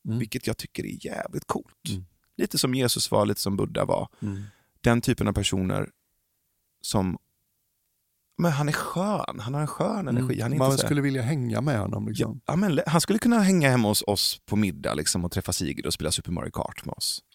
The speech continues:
Speaker 1: Jag, jag, jag ska inte avbryta det, men bara för att förstärka bilden du ger.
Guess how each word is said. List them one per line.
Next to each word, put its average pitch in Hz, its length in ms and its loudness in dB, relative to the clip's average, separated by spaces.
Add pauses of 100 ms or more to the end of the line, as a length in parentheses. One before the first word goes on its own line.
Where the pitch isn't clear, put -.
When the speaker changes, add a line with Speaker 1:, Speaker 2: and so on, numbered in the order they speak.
(280)
Speaker 1:
Jag, 120 320 2
jag, 127 220 2 (120)
jag 127 160 0
ska 127 380 0
inte 135 220 -2
avbryta 113 500 0
det, 110 100 2
men 117 140 0
bara 117 240 2
för 110 260 -2
att 104 80 -6
förstärka 113 680 -2
bilden 107 380 -2
du 104 120 -2
ger. 127 380 0